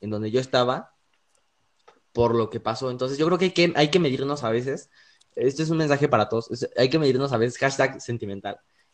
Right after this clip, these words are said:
este, de lo que ponemos en redes, porque sí puedes afectar a otras personas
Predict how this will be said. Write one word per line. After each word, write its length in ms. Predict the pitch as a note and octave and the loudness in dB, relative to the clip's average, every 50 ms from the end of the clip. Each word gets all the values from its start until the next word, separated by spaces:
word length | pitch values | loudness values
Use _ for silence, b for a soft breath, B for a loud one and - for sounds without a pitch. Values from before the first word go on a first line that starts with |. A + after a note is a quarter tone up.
| b b _ - | b b _ -2
este, 840 | - A#2+ B2 A#2+ - _ - C#3+ C3 C3 B2+ B2 A#2+ A#2+ B2 A#2+ - _ _ _ _ _ _ _ _ _ _ | 2 2 2 2 -2 _ 4 6 6 8 6 6 6 4 2 0 -8 _ _ _ _ _ _ _ _ _ _
de 220 | - - C3 D3+ D3 | -14 0 4 6 6
lo 100 | C#3 C#3+ | 6 4
que 80 | C3+ C3 | 2 2
ponemos 360 | - B2+ B2+ C3 C3 C3+ B2+ B2 | 2 4 2 4 0 0 0 -2
en 100 | A2+ A2 | -2 0
redes, 380 | - A#2+ B2 A#2 B2 C#3+ - | 0 2 4 4 4 2 2
porque 320 | - A#2+ G#2+ G#2 - A2+ G#2 | 0 -2 -2 0 0 -4 -4
sí 200 | - - B2+ B2+ | -2 0 -2 -2
puedes 420 | - _ - C3 C3+ C#3 C#3+ C3+ | -2 _ 4 6 6 6 6 4
afectar 380 | A#2 G#2+ - - _ - A#2 A2+ | 0 -6 -8 -12 _ 0 2 2
a 40 | A#2 | 2
otras 220 | - A2 A2 - | 2 0 -4 -4
personas 640 | - G2 G2 - - G#2+ A2 A2+ A2+ A#2+ - _ | -4 -8 -6 -4 -4 -4 -4 -4 -4 -6 -8 _